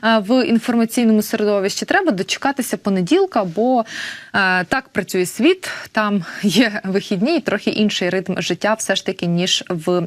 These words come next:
Україні станом на зараз. Е, крім того, операція накладається на терористичні ракетні атаки Кремля, е, по нашій державі, що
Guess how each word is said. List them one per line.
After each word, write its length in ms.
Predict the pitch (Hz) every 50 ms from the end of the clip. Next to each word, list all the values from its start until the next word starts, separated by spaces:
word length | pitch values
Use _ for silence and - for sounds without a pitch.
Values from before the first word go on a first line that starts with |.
| - - -
Україні 640 | 185 175 - 190 190 180 165 175 180 185 185 180 -
станом 500 | - - - - 185 180 175 175 175 165 - -
на 280 | - 180 175 170 165 - - -
зараз. 560 | 175 - 175 151 - 85 - - - - - - - - - - - - - - - - -
Е, 300 | 214 208 202 202 202 208
крім 300 | - - 330 349 302 240
того, 280 | - 190 165 160 165 175 - _ _ - -
операція 720 | - 240 - 302 294 262 208 165 175 - - 190 165 -
накладається 720 | 190 214 208 - 226 214 208 247 247 233 214 208 - 214
на 260 | 202 202 208 214 208 196
терористичні 760 | - 208 202 196 202 202 - - 240 208 - - - 208
ракетні 500 | 202 202 185 - - 202 185 - 202 190 -
атаки 380 | 185 - - 180 180 - 185
Кремля, 440 | 180 - 208 202 208 233 277 330 381 381 - -
е, 160 | - 226 240 226 -
по 300 | - 254 254 254 254 240
нашій 300 | 233 226 220 220 - 240
державі, 540 | 190 190 202 180 214 226 254 302 330 277 240
що 540 | - - - - 214 226 254 277 277 254